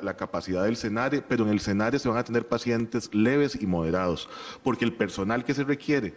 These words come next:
para la atención de pacientes covid complicados es personal muy especializado.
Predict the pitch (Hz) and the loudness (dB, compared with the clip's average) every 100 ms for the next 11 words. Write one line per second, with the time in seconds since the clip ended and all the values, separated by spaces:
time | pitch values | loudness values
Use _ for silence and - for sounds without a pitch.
0 | - - 92 90 90 85 85 123 120 101 | -8 -2 0 0 -2 -2 0 2 2 0
1 | 85 95 104 107 120 - 127 120 120 117 | -2 -2 -2 -2 -4 2 4 4 0 0
2 | 127 117 113 113 101 - 110 98 95 98 | 0 2 2 0 -6 -2 -2 2 2 2
3 | 110 117 104 92 90 71 67 76 71 | 4 2 2 -2 -2 -2 -4 -6 -8